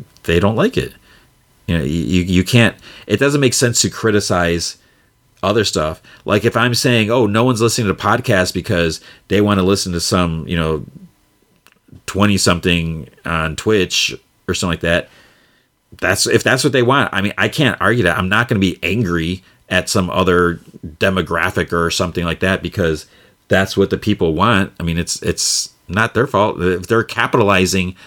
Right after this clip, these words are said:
on that, more power to 'em. I can't capitalize on that because I'm not in that demographic or what, you know, whatever the thing is, whatever people want.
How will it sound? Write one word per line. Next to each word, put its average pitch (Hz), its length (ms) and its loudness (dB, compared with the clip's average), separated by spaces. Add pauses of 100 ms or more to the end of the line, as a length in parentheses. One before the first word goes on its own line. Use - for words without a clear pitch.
(120)
on 87 240 -2
that, 85 320 0 (220)
more 98 240 0
power 113 300 0
to 123 200 0
'em. 69 140 -8 (280)
I 98 120 0
can't 120 300 -2
capitalize 95 500 2
on 87 140 0
that 92 180 0
because 90 420 -2
I'm 82 380 -4
not 90 220 0
in 127 120 0
that 80 220 -2
demographic 73 580 -4
or 73 140 0
what, 76 340 0
you 85 80 0
know, 76 80 -2
whatever 76 320 2
the 73 80 -2
thing 76 260 -2
is, 76 120 -4
whatever 73 320 0
people - 320 -4
want. 73 220 -6